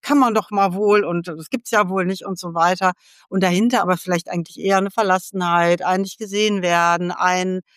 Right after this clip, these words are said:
Kämpfen für, ne, also eigentlich vielleicht eher was Verletztes oder Unsicheres,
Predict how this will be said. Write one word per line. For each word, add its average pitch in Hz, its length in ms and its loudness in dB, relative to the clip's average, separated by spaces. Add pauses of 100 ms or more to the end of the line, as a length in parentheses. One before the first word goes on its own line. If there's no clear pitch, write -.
(300)
Kämpfen 202 600 -2
für, 202 840 0
ne, 240 260 2
also 190 260 -2
eigentlich 185 380 -2
vielleicht 185 240 -2
eher 180 200 2
was 175 120 -4
Verletztes 185 460 -4
oder 175 140 0
Unsicheres, 202 560 0